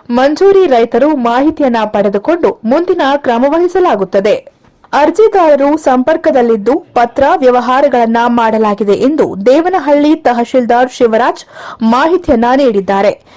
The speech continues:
ಜಮೀನು ಮಂಜೂರಿ ರೈತ ಎನ್ ಮುನಿಯಪ್ಪ ಸರ್ವೆ ನಂಬರ್ ಇಪ್ಪತ್ತೊಂದಕ್ಕೆ ಸಂಬಂಧಿಸಿದ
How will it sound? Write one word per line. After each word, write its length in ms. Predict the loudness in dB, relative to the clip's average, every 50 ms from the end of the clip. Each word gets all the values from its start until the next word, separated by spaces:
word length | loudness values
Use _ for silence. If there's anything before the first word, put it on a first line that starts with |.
| -20 -20 -10 -6 -4
ಜಮೀನು 500 | 0 0 2 2 2 2 0 2 2 2
ಮಂಜೂರಿ 600 | 2 2 2 2 0 0 0 0 0 2 2 0
ರೈತ 360 | 2 2 0 0 0 -2 -2 -2 0 -2 -2 -4 _ _ _ _ _ _ -20 -20 -20 -20 -12 -4 0
ಎನ್ 260 | 2 2 2 2 2
ಮುನಿಯಪ್ಪ 460 | 2 2 2 2 2 0 0 0 0 0 0 0 -2 -2 -2
ಸರ್ವೆ 340 | 0 0 2 2 2 0 0
ನಂಬರ್ 380 | 0 0 0 2 2 2 0 0
ಇಪ್ಪತ್ತೊಂದಕ್ಕೆ 800 | -2 -4 -4 -2 -2 -2 0 0 0 2 2 0 -2 -2 -2 -4
ಸಂಬಂಧಿಸಿದ 680 | -2 -2 -2 0 0 0 0 0 0 0 -2 -2 -2 -2